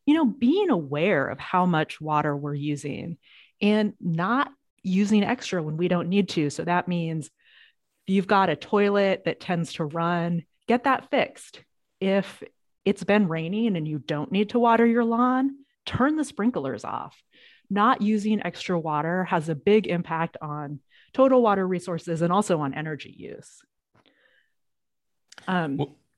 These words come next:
Speaker 2: oh, go
Speaker 1: oh,
Speaker 2: ahead.
Speaker 1: oh, I was gonna say, so the, there's sort of three things. So that's one. Thinking about what we put into the water is really important. We haven't really talked about water quality, and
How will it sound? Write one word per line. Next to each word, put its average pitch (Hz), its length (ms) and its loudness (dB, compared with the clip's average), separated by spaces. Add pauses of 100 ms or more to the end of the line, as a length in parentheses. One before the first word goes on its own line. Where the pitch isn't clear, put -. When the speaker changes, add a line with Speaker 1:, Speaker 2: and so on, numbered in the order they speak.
(160)
Speaker 2:
oh, 107 100 -2
go 110 140 0
Speaker 1:
oh, 120 40 4
Speaker 2:
ahead. - 160 2 (460)
Speaker 1:
oh, 220 100 4
I 233 40 6
was 240 100 4
gonna 226 140 2
say, 202 240 2
so 185 200 -2
the, 185 280 0
there's 180 180 0
sort 190 140 -2
of 185 60 -4
three 247 180 2
things. 175 220 0
So 185 60 -4
that's 220 260 0
one. 160 480 -2 (1200)
Thinking 320 300 2
about 190 220 2
what 180 180 2
we 165 120 -2
put - 480 0
into 180 380 2
the 156 80 -2
water 127 480 -4
is - 160 -12
really 147 180 -6
important. 143 420 -10
We 165 100 -6
haven't 202 220 -2
really 160 180 -2
talked 151 320 -6
about 143 200 -4
water 143 280 -2
quality, 131 560 -8
and - 160 -14